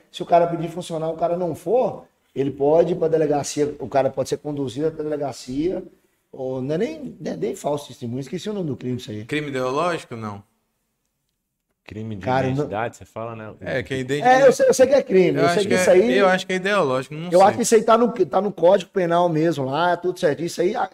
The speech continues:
Speaker 1: é crime. O cara falar que é uma coisa, é só juiz.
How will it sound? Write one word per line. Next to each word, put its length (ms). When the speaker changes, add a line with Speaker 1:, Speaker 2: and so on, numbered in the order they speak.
Speaker 1:
é 140
crime. 640
O 60
cara 180
falar 300
que 100
é 40
uma 180
coisa, 340
é 80
só 140
juiz. 580